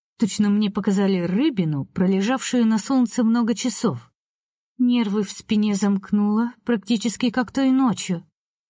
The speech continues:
«Нет, я не танцую», произнесла я, желая немедленно удалиться, но память вредила мне. Она продолжала влиять на тело. «Я приглашаю тебя», повторил дядя.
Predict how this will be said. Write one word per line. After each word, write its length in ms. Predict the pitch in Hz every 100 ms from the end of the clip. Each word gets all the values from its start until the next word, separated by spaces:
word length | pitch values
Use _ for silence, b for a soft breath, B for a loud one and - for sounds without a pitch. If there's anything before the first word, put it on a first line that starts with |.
| _ _ _ _ _ -
«Нет, 340 | 262 226 - _ _
я 180 | 254 262
не 140 | 262 262
танцую», 560 | 277 247 240 180 165 _ _ _ _ -
произнесла 760 | 175 180 165 180 - 175 156
я, 140 | 165 226 _ -
желая 420 | 196 208 220 226
немедленно 640 | 220 214 208 196 185 185 185
удалиться, 560 | 180 202 247 - 254 - -
но 180 | 233 208
память 420 | 254 247 247 220
вредила 580 | 226 254 214 254 226 185
мне. 320 | 175 175 160 _ _ -
Она 220 | 262 240
продолжала 640 | 220 226 247 220 262 226
влиять 400 | 180 190 202 190
на 140 | 196 202
тело. 380 | 208 190 165 - _ _ _ _ _ _ _
«Я 280 | - 160 175
приглашаю 880 | 170 208 214 240 254 - 311 165 135
тебя», 480 | - 147 147 143 - _ _ _ -
повторил 540 | 143 - 151 147 143
дядя. 380 | 156 147 143